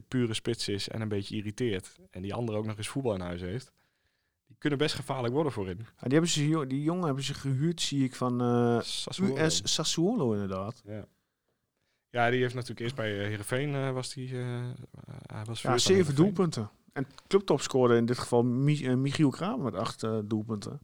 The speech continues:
Speaker 1: Ja, maar dat is best wel knap,
Speaker 2: Ja.
Speaker 1: hè, voor een R K C.
Speaker 2: Ja,
Speaker 1: Dat
Speaker 2: zeker.
Speaker 1: hun twee spitsen vijftien goals, eh, al hebben.
Speaker 2: Ja, wat wel daarbij zorgen gebaat is, nou goed, dus ze hebben dan, eh, bij N E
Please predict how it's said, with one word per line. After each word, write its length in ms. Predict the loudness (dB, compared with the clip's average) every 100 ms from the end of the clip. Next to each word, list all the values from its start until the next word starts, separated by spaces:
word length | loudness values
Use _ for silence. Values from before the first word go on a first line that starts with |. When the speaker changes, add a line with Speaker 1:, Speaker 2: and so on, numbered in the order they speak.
| _
Speaker 1:
Ja, 140 | -4 -2
maar 180 | 0 0
dat 160 | -2
is 160 | -2 -4
best 200 | -4 -4
wel 80 | -4
knap, 220 | 0 2
Speaker 2:
Ja. 40 |
Speaker 1:
hè, 120 | 2 0
voor 140 | -4
een 120 | -4
R 40 | -6
K 40 |
C. 40 | -6
Speaker 2:
Ja, 120 | -4 -2
Speaker 1:
Dat 100 | 0
Speaker 2:
zeker. 160 | 4 4
Speaker 1:
hun 80 | 2
twee 260 | 0 0
spitsen 380 | 2 -2 -2 -4
vijftien 400 | -4 -4 -4 -4
goals, 300 | -2 -2 -4
eh, 380 | -6 -8 -8 -10
al 220 | -12 -12
hebben. 280 | -12 -12 -14 _ _ _ _ -16 -16 _
Speaker 2:
Ja, 60 | -4
wat 100 | -2
wel 220 | 6 6
daarbij 180 | 8 4
zorgen 280 | 4 4 2
gebaat 420 | 2 4 4 4
is, 180 | 2 0
nou 120 | -2
goed, 140 | -2 -2
dus 80 | 0
ze 80 |
hebben 180 | 0 0
dan, 160 | -2 -6
eh, 100 | -8
bij 260 | -6 -4
N 40 |
E 60 | -4